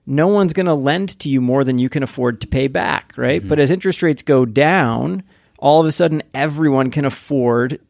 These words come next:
Speaker 1: to, to get more money from the
Speaker 2: Right.
Speaker 1: bank, right?
Speaker 2: Right.
Speaker 1: And so that helped bring up house prices. It was one of the things that happened. It'll be interesting to see w-, if interest rates ever do go back up,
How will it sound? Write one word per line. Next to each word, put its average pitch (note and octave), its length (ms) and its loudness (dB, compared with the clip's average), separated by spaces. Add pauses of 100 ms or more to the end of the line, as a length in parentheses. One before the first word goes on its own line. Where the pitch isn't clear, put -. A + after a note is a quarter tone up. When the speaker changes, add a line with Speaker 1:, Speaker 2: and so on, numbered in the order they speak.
Speaker 1:
to, D#3 260 -4 (380)
to D#3 100 -6
get A#2+ 260 2
more C3 240 0
money F3 420 0
from C3+ 280 0
the D#3 60 4
Speaker 2:
Right. D3 60 -2
Speaker 1:
bank, A3+ 420 -2
right? B2+ 180 2
Speaker 2:
Right. G3 100 -2
Speaker 1:
And D#3 120 -6
so D#3 160 2
that D#3+ 180 4
helped D#3+ 360 2
bring D3 260 0
up C3+ 160 2
house D3+ 300 0
prices. - 640 -6 (320)
It - 60 -18
was B2+ 100 -4
one D#3+ 120 2
of D#3 60 4
the D3 60 2
things C#3+ 240 -2
that A#2+ 100 0
happened. B2+ 460 -4
It'll C#3+ 160 0
be E3 100 2
interesting F#3 380 0
to C3+ 80 2
see G3 340 2
w-, C3+ 200 2
if C3 140 -4
interest C#3+ 280 -4
rates C3 160 0
ever B2+ 180 0
do B2+ 180 2
go C#3 160 4
back A#2 320 -2
up, F3 360 2